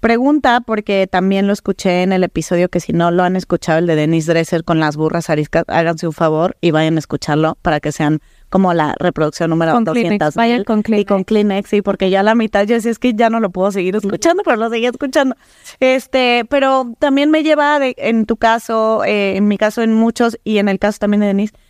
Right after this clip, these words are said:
Speaker 1: ¿qué tanto erosiona, eh, esta parte de ir caminando en una relación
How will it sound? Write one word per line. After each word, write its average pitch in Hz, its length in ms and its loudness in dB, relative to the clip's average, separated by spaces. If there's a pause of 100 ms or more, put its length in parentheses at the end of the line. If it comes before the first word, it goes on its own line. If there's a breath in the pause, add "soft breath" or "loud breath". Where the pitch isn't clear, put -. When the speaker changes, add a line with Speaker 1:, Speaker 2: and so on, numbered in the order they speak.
(100)
Speaker 1:
¿qué 262 100 2
tanto 262 280 0
erosiona, 240 760 0 (540)
eh, 220 260 0
esta 240 320 -2
parte 240 380 0
de 226 80 0
ir 226 120 0
caminando 214 500 2
en 220 100 2
una 214 160 2
relación 196 680 0